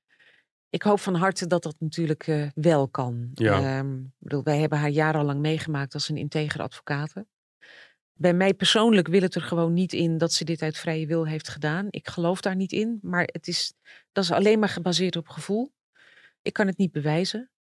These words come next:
Speaker 1: Ik hoop dat uiteindelijk zal blijken dat zij dit niet vrijwillig heeft gedaan.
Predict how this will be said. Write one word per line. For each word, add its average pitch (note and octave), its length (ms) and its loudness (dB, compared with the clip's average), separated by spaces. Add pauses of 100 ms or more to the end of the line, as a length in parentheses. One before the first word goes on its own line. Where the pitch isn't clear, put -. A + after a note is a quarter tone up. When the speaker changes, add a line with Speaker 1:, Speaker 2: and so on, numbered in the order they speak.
(100)
Speaker 1:
Ik E3+ 140 -4
hoop F#3 380 4
dat E3 200 0
uiteindelijk E3+ 460 -2
zal E3 160 0
blijken E3+ 380 0
dat D#3+ 200 -2
zij F3+ 140 0
dit D#3 140 -2
niet D#3+ 220 -2
vrijwillig D3+ 420 -4
heeft D3 200 -6
gedaan. C#3+ 360 -6